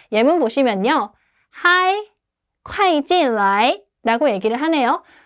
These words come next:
콰이, 빨리, 진라이, 들어와 라는 표현이 되겠죠? 다시 한번 두 번씩 따라 읽어볼게요. "하이, 콰이 진라이." 다시 한번. "하이,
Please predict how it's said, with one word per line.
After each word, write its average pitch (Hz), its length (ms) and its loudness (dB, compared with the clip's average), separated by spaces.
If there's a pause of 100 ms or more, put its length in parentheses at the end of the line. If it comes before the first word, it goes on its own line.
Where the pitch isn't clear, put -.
(120)
콰이, 269 760 0
빨리, 302 800 0 (180)
진라이, 220 960 0 (220)
들어와 311 760 2 (180)
라는 220 280 -2
표현이 311 320 0
되겠죠? 220 480 -4 (260)
다시 269 300 0
한번 349 500 2
두 226 120 -2
번씩 233 480 -2
따라 302 240 2
읽어볼게요. 214 920 0 (720)
"하이, 349 600 0 (580)
콰이 311 500 0
진라이." 214 800 0 (480)
다시 208 220 -4
한번. 262 340 2 (1000)
"하이, 339 640 2